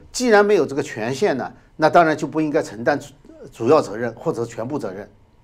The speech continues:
呃，另外一个呢，就是美国呢，它不同于亚洲的文化，就是亚洲戴口罩是一件很普遍的事情，但是美国人呢，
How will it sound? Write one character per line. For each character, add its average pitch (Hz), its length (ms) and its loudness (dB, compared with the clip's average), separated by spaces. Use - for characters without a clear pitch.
呃， 160 160 4
另 269 140 2
外 226 140 8
一 185 60 6
个 185 100 4
呢， 156 240 2
就 214 120 2
是 202 100 4
美 135 240 0
国 131 180 -2
呢， 196 160 4
它 175 220 2
不 208 160 0
同 135 180 -4
于 156 280 -4
亚 185 200 6
洲 190 140 0
的 180 80 -2
文 101 240 -8
化， 156 260 0
就 226 120 6
是 208 140 6
亚 247 240 8
洲 240 260 6
戴 196 200 6
口 - 180 -4
罩 180 160 2
是 165 140 -2
一 - 20 -6
件 156 120 2
很 175 180 -4
普 110 120 -10
遍 139 240 -4
的 107 60 -8
事 110 140 -12
情， - 180 -20
但 202 140 2
是 208 100 2
美 127 200 -6
国 170 140 0
人 165 200 2
呢， 120 240 -6